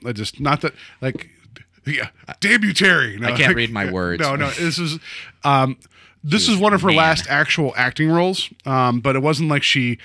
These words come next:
Speaker 1: she, like, um, with, she passed away in twenty seventeen, so it isn't like she had, like, an early demise. She just kinda, like, stepped away from acting
Speaker 2: Yeah, I
Speaker 1: after
Speaker 2: noticed
Speaker 1: this.
Speaker 2: that too. I was like, it was like, uh, what, sixty-four or something like that. That was, like, her last acting credit.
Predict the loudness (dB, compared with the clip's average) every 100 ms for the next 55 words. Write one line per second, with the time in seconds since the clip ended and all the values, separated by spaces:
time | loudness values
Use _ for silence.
0 | -14 -20 -8 -2 0 0 -4 -2 -2 0
1 | -2 -2 -2 -6 -6 -4 -4 -4 -4 -4
2 | -8 _ _ -2 -2 -2 -4 -2 -2 -4
3 | -4 -6 -6 -8 -6 -6 -4 -2 -2 -2
4 | -2 -2 -2 -4 -6 -10 -20 -20 -12 -6
5 | -4 -4 -6 -4 -4 -2 -2 -2 -2 -4
6 | -6 -2 -2 -2 -4 -8 -6 -4 -2 -4
7 | -4 -4 -4 -6 -10 -10 -6 -4 -4 -4
8 | -4 -6 -8 -6 -6 -6 -8 -10 -10 -10
9 | -8 -10 -12 _ -10 -8 -6 -6 -8 -10
10 | -14 -10 -10 -10 -12 -12 -14 -10 -8 -8
11 | -10 -12 -12 -8 -8 -8 -10 -10 -10 -10
12 | -10 -8 -10 -10 -10 -10 -14 -10 -10 -10